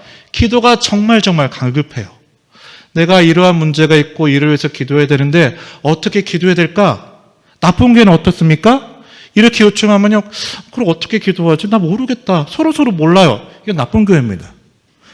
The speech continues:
근데 좋은 교회는 어떠느냐? 그렇게 고민을 말하면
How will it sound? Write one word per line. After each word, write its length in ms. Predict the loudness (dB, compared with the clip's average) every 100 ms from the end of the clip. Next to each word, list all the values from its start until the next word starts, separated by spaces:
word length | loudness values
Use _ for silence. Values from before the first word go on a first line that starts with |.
| -2
근데 200 | 0 2
좋은 280 | 4 6 6
교회는 560 | 4 4 2 -2 -14 -8
어떠느냐? 920 | -6 0 2 4 4 2 -2 -16 -20 _ -20 -20 -6
그렇게 420 | 0 2 2 0
고민을 460 | 0 0 2 2 2
말하면 520 | 2 2 2 0